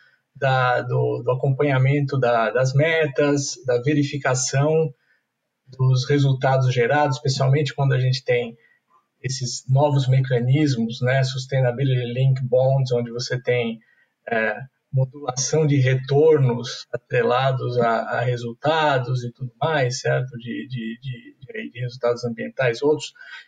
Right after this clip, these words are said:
Então, assim, a demanda por, é, dados,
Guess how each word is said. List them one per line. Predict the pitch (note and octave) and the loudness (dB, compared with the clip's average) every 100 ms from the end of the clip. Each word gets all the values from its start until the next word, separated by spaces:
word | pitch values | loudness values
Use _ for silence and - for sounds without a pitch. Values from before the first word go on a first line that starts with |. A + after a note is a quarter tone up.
| _ | _
Então, | _ D3 | _ -2
assim, | D#3 C3+ - C3 A#2+ - - | 0 0 0 0 0 -6 -6
a | B2+ C3 B2+ | -2 -2 0
demanda | C3+ E3 E3 G#3 B3 A#3+ A3 E3+ - | 0 0 2 4 4 4 2 0 -2
por, | D3+ C#3 B2 A#2+ C3 - _ _ _ _ _ _ | 0 2 2 2 -2 -14 _ _ _ _ _ _
é, | A2 A#2 | -8 -6
dados, | B2+ E3+ F3+ E3 C3 C#3 C3+ - | 0 2 4 2 0 -4 -8 -10